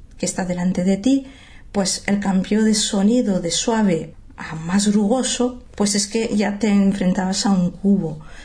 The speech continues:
Si tú te enfrentabas a un cilindro, pues el principio era un pelín más difuminado porque el objeto, la superficie de los bordes del cilindro están algo más alejado, ¿no?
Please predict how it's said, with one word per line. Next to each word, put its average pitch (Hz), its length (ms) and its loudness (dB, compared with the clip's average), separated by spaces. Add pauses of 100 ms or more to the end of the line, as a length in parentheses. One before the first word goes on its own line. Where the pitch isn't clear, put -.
Si - 380 0
tú 254 340 2 (300)
te 220 100 -2
enfrentabas 190 520 -2
a 214 100 0
un 226 280 4
cilindro, 262 840 2
pues 202 320 -2
el 214 160 2
principio 247 1080 0
era 220 180 0
un 226 160 4
pelín 233 260 2
más 220 240 2
difuminado 240 800 0 (920)
porque 226 520 -2
el 175 260 -2
objeto, 202 760 -2
la 196 120 -2
superficie 196 1000 -4
de 190 160 -4
los 175 220 -12
bordes 175 260 -4
del 180 160 -4
cilindro 208 380 2
están 202 340 -2
algo 196 240 0
más 190 240 0
alejado, 185 480 -2
¿no? 196 200 -2